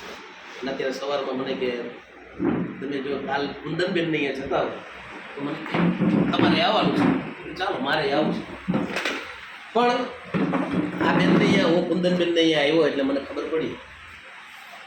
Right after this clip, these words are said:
કે જે હકીકત જીવનની હોય ને, એ બહુ કડવાશ ભરી હોય બધાની. વાતો બધા કરતા હોય કે અમે આવા માણસો છીએ, સ્ટેજ ઉપરથી વાતો બધી અલગ અલગ થતી હોય. અમુક બહાર બધા વાતો એવી કરતા હોય કે અમે આવા છીએ, પણ એવું હોતું નથી.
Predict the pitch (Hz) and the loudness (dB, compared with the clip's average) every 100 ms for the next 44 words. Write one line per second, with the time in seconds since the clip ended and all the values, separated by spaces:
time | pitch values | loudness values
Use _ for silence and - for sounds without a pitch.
0 | - - - - - - - - - - | -18 -18 -18 -20 -18 -18 -18 -18 -18 -20
1 | - - 170 175 226 156 160 226 233 233 | -20 -10 -4 0 2 2 0 -2 0 -2
2 | 151 202 226 233 214 262 233 202 208 202 | -2 -2 0 0 2 2 0 0 -2 0
3 | 190 196 208 - 147 151 135 131 139 139 | 0 2 2 0 -4 -4 -4 -4 -2 -2
4 | 107 - - - - 131 170 180 185 - | -4 -10 -18 -20 -6 -4 -2 0 0 2
5 | 185 - 214 139 139 139 143 139 143 139 | 0 0 0 0 -2 -2 -2 0 2 4
6 | 143 135 139 139 139 131 135 127 117 - | 4 4 2 0 -4 -6 -6 -6 -6 -4
7 | 160 170 170 165 156 143 151 - 147 143 | -2 0 0 -2 -4 -2 -2 -4 -2 -2
8 | 147 151 113 107 - 160 117 - - - | -2 -4 -6 -8 -10 -6 -6 -6 -12 -20
9 | - - - - - 147 - 151 156 156 | -20 -20 -20 -20 -10 -10 -2 0 0 0
10 | 156 143 - 147 139 131 117 - 127 123 | 2 2 2 0 -4 -4 -4 -4 -4 -4
11 | 120 120 120 117 110 117 151 - 185 131 | -2 2 2 2 0 -6 -6 0 0 2
12 | 180 208 208 214 - - | 0 0 -2 -2 -6 -10